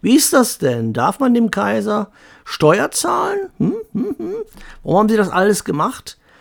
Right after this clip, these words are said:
Sie haben auf einen Moment gewartet, wo sie ihn hinterfragen und töten konnten. Von Anfang an war ihre Idee, ihn zu töten.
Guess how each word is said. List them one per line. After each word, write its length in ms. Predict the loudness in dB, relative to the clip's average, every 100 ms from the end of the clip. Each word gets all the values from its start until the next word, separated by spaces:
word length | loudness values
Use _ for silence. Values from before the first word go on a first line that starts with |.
| _
Sie 300 | -8 0 2
haben 440 | 4 4 4 4 2
auf 200 | 0 -4
einen 180 | -2 -2
Moment 540 | -2 -2 -2 -4 -4
gewartet, 600 | -6 -4 -6 -6 -6 -6
wo 200 | -4 -2
sie 120 | 0
ihn 100 | 0
hinterfragen 760 | 0 -2 -4 -8 -8 -4 -4 0
und 320 | 0 0 -4 _ -8
töten 480 | -4 -4 -8 -14
konnten. 480 | -12 -14 -14 -20 -20 _ _ _ _ _ _
Von 140 | -12 -4
Anfang 460 | 0 0 2 2 2
an 400 | -2 -2 -4 -10
war 320 | -6 -2 -2
ihre 260 | -2 -4 -4
Idee, 380 | -4 -4 0 0
ihn 300 | 0 0 0
zu 220 | -2 -4
töten. 580 | 0 2 2 0 -10